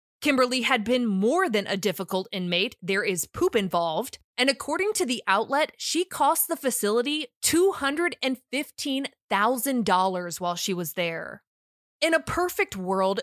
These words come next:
Jolene Cummings would have spent her birthday and Mother's Day with her sons and everyone after that for the next fifty plus years,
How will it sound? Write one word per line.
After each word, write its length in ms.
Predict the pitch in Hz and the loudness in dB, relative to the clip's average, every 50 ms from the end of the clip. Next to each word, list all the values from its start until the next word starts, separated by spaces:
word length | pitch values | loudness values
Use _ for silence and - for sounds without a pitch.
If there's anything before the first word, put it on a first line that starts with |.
| - | -6
Jolene 540 | 208 180 214 254 302 330 339 381 370 349 320 | -4 2 4 4 4 4 0 -2 -2 -4 -4
Cummings 420 | - 220 220 190 196 196 208 208 - | -4 -2 -2 0 0 0 -2 -2 0
would 140 | 214 233 | 0 0
have 100 | 226 214 | 0 0
spent 420 | - - - - 254 302 320 320 - | -2 -2 0 0 0 -2 -2 -4 -2
her 120 | 320 302 | -2 -2
birthday 600 | 226 185 202 190 190 190 - - 202 196 202 - - | 0 0 0 0 0 -2 -4 -2 0 0 0 -2 -2
and 240 | - 233 247 269 262 | -2 -2 0 2 2
Mother's 380 | 226 208 196 202 196 190 175 - | 4 2 2 2 0 -2 -2 -2
Day 160 | - 185 180 | -2 -2 -2
with 160 | 180 185 180 | -2 -2 -4
her 100 | 190 180 | -4 -4
sons 520 | 170 - - 185 175 180 180 185 196 - - _ _ - | -4 -2 -2 -2 -2 0 0 -2 -4 -6 -8 _ _ -2
and 160 | 233 254 - - | -2 -2 -2 0
everyone 580 | 226 233 269 294 359 349 302 254 285 285 277 - | 2 2 2 4 2 2 2 2 0 0 0 2
after 380 | - 190 208 220 - - 254 233 | 2 2 2 2 0 0 -2 2
that 240 | 226 233 233 - - - | 4 4 2 2 0 -2
for 100 | - 220 | -2 0
the 80 | 220 220 | 0 2
next 300 | 220 226 226 - - - _ - | 0 0 -2 -4 -10 -12 _ -6
fifty 340 | 269 262 - - - 269 262 | -6 -6 -6 -6 -8 -8 -8
plus 440 | - - 202 190 190 202 - - | -6 -2 -2 -2 0 0 -4 -4
years, 480 | 190 180 175 185 202 214 240 240 - - | -4 -2 -2 0 2 2 2 0 0 -6